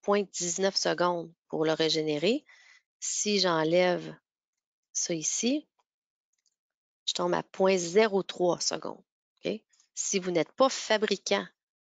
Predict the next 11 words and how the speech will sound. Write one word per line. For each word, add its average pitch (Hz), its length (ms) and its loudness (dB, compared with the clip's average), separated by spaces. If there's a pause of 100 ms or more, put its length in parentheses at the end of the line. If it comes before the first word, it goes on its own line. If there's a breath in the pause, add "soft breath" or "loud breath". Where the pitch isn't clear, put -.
(260)
de 151 100 0
vis, 156 640 -2 (560)
vous 165 60 -8
n'avez 147 240 -4
pas 220 320 4 (220)
à 170 120 -2
utiliser 165 640 -4 (460)
les, 156 360 2
euh, 139 320 -2
les 170 220 0
filets. - 360 -4